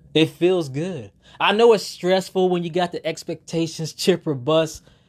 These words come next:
but what's the alternative? Just hoping we won't get bounced out in the first round? I'm sick of losing in the first round. Russell Westbrook needs to come into camp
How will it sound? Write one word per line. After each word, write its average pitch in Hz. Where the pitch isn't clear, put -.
but 123
what's 135
the 123
alternative? 113
Just 120
hoping 135
we 123
won't 123
get 117
bounced 117
out 131
in 113
the 110
first 127
round? 131
I'm 135
sick -
of 120
losing 110
in 107
the 95
first 95
round. 95
Russell 151
Westbrook 143
needs 131
to 120
come 147
into 127
camp 143